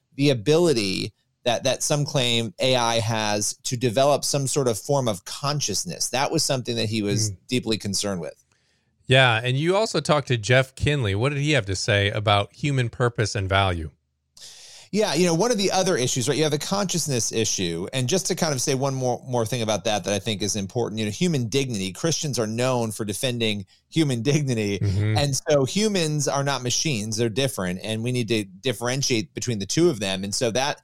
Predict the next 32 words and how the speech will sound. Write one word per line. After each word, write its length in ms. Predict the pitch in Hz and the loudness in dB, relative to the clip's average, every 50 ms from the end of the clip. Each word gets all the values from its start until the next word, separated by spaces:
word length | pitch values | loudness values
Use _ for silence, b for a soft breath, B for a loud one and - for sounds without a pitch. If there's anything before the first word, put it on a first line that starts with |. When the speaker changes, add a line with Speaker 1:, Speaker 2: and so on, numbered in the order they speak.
| b b b b | b b b b
Speaker 1:
is 160 | 113 123 113 | -4 -4 0
one 160 | 127 151 160 | 0 0 0
of 80 | 175 151 | 0 0
the 80 | 131 110 | -2 -2
dangers. 400 | 123 117 120 117 107 120 - 139 | -2 -2 -2 -2 -2 -2 -2 -2
And 40 | |
that 140 | 156 175 - | -2 -2 0
sort 140 | - 208 165 | 0 0 0
of 100 | 135 - | 0 -2
folds 320 | - - 151 160 139 131 | -2 0 0 0 0 0
us 140 | 135 - - | -2 -2 -2
into 180 | 147 143 135 127 | 0 0 0 0
what 300 | 117 117 113 110 - b b b b b b - | 2 2 0 0 -2 b b b b b b -6
Jeff 260 | 110 143 123 101 - | -2 -2 -2 -2 -2
Kinley 340 | - - 220 254 269 214 147 | -2 0 0 0 0 0 -2
was 200 | 113 110 110 - | -2 -2 -2 -2
talking 360 | - 127 104 98 - - 95 | 0 0 0 0 -2 -4 -6
about. 360 | 95 90 95 90 90 92 95 - B B B B B | -6 -4 -4 -4 -4 -6 -6 -8 B B B B B
You 100 | - 127 | -4 0
know, 20 | 120 | 2
he 160 | 170 220 196 | 2 2 2
said, 280 | - - 185 156 135 | 2 2 0 0 2
look, 240 | 147 196 220 147 - | 2 2 0 2 0
one 160 | 131 143 156 | 0 0 0
of 60 | 160 151 | 2 2
the 60 | 147 | 0
biggest 320 | 135 160 143 156 143 - | 0 0 0 0 -2 -2
concerns 400 | - 143 - - 147 135 120 - | -4 -4 -2 -2 -2 -2 -2 -2
he 140 | 185 190 185 | 0 2 2
has 340 | 165 143 127 123 123 117 - | 2 2 2 0 0 -2 -2
is 180 | - 131 113 - | -4 -4 -4 -2
that 360 | 131 127 120 120 117 104 | -2 -2 0 0 -2 -4